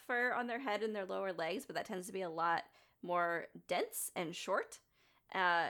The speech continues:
year-round, and then pretty much the fur all over the rest of their body fluctuates with the season. So in the winter, it's gonna be thicker. In the summer, it's gonna be thinner.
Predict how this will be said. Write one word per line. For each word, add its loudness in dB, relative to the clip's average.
year-round, 2
and -4
then -2
pretty 2
much 0
the -6
fur 4
all 4
over -2
the 0
rest -2
of -12
their -4
body -2
fluctuates -6
with -16
the -10
season. -6
So -10
in -6
the -6
winter, 0
it's 0
gonna -6
be -8
thicker. -2
In -6
the -12
summer, -6
it's -12
gonna -10
be -10
thinner. -10